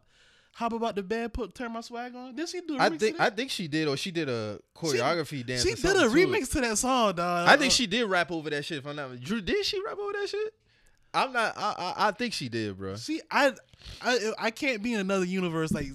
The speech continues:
Speaker 1: I've, I can remember hearing her on that, like, her own remix on that song. Like,
Speaker 2: Yeah. The only thing with Soulja, like, is just, like, he,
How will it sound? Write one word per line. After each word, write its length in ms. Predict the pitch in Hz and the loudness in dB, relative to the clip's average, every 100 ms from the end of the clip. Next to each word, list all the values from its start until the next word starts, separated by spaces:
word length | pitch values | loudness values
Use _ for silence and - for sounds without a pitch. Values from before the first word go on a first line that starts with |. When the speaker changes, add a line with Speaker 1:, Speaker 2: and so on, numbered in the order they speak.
| - | -8
Speaker 1:
I've, 360 | 175 208 196 - | 0 2 0 -4
I 240 | 160 196 196 | -2 0 0
can 160 | 196 | -2
remember 320 | 165 170 190 175 | -2 -2 -2 -2
hearing 360 | 185 196 180 | -2 -2 -2
her 240 | 185 175 151 | -2 -4 -2
on 220 | 170 160 | 0 0
that, 220 | 156 143 | -4 -4
like, 260 | 147 139 127 - - - | -6 -8 -10 -18 -20 -2
her 160 | 196 | 0
own 240 | 170 190 170 | 2 0 0
remix 340 | 196 185 160 170 | 0 0 -2 -2
on 140 | 156 | 0
that 160 | 147 147 | 0 2
song. 380 | 165 151 135 | 2 2 0
Like, 300 | 127 123 113 _ _ - | -6 -10 -14 _ _ -14
Speaker 2:
Yeah. 240 | 104 101 95 - - | -10 -8 -10 -6 -2
The 100 | 139 | 2
only 220 | 233 311 | 2 2
thing 160 | 294 | 2
with 100 | 170 | 2
Soulja, 420 | - 180 190 165 175 | 6 6 6 4 2
like, 200 | 156 139 | 2 2
is 160 | 131 | 0
just, 180 | 143 139 | -2 -2
like, 220 | 135 107 | -2 -2
he, 420 | 127 208 196 156 | -4 -4 -4 -8